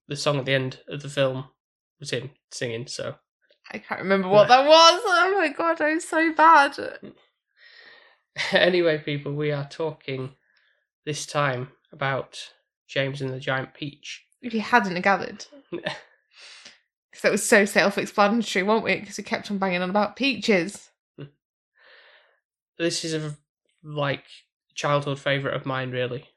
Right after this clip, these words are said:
Speaker 1: from, uh, seeing it in, like, like, first school and stuff. I saw this before I saw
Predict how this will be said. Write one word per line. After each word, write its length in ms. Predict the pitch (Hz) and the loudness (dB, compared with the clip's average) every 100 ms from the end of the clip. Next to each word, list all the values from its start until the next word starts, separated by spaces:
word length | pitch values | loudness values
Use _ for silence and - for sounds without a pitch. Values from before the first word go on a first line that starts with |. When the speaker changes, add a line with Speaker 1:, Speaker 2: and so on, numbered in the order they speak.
| _ _ | _ _
Speaker 1:
from, 720 | - 139 131 131 127 123 113 - _ _ _ _ _ _ | -10 -4 -2 -2 -6 -8 -10 -14 _ _ _ _ _ _
uh, 180 | - - - - | -20 -20 -20 -14
seeing 320 | - 147 135 | -8 -6 -4
it 120 | - | -6
in, 140 | 135 131 | -6 -6
like, 300 | 131 - - _ | -6 -8 -10 _
like, 220 | 139 127 | -10 -8
first 300 | - 135 135 - | -8 -6 -6 -6
school 320 | 139 131 127 | -8 -8 -8
and 140 | 131 147 _ _ _ _ _ _ | -12 -16 _ _ _ _ _ _
stuff. 240 | - 127 | -16 -12
I 160 | 127 131 | -8 -6
saw 260 | - 156 147 | -2 0 0
this 540 | 131 - - - - _ _ _ _ _ _ _ _ | -2 -4 -8 -8 -12 _ _ _ _ _ _ _ _
before 640 | - 143 160 156 143 139 - | -18 -8 0 2 2 -2 -6
I 40 | |
saw 580 | - - 139 135 120 - | -10 -6 -4 -4 -4 -8